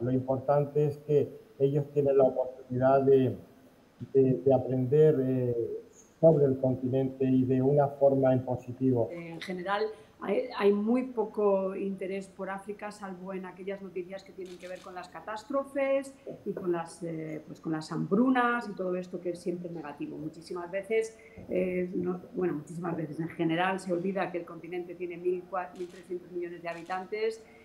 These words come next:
Speaker 2: y que genera una cantidad, eh, impresionante de, de información, historias m-, muy potentes, cosas que po-, cosas que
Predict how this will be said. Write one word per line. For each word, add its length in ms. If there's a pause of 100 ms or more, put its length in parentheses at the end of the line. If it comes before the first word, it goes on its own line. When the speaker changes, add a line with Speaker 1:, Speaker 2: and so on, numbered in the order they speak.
(120)
Speaker 2:
y 140
que 280
genera 680
una 440
cantidad, 680
eh, 340
impresionante 720
de, 380 (180)
de 200
información, 920
historias 480
m-, 240 (260)
muy 180
potentes, 680
cosas 300
que 100
po-, 160 (960)
cosas 300
que 80